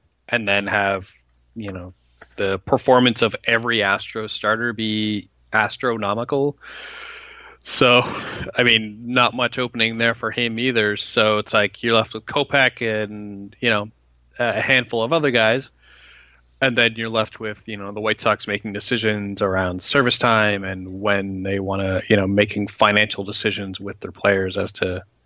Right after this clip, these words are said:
when's the best time to bring them up and start getting them major league exposure. So,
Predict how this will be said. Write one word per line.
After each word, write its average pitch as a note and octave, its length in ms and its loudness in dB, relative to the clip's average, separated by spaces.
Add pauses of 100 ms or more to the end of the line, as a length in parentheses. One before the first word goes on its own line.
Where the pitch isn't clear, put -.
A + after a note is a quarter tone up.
(440)
when's G#2 340 2
the G#2 100 -2
best G2 220 2
time F#2+ 280 -2
to F#2+ 60 -10
bring F#2+ 260 -2
them F#2 140 -2
up F#2+ 200 0
and G2+ 120 -6
start G2 300 2
getting F#2+ 240 2
them F#2 180 -2
major F#2+ 300 -2
league F#2 180 2
exposure. F#2 640 2
So, F#2 380 4